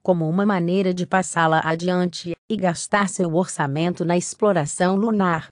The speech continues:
a Ásia é palco da corrida para ver quem primeiro reconquista a Lua,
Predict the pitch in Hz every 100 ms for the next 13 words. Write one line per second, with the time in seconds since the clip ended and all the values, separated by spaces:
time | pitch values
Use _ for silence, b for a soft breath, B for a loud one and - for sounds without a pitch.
0 | _ - 165 170 170 170 - 180 - 160
1 | 170 - 160 190 175 127 175 170 135 _
2 | - 165 165 147 175 135 180 175 175 170
3 | 175 214 202 196 202 180 139 185 180 -
4 | 143 135 147 151 170 131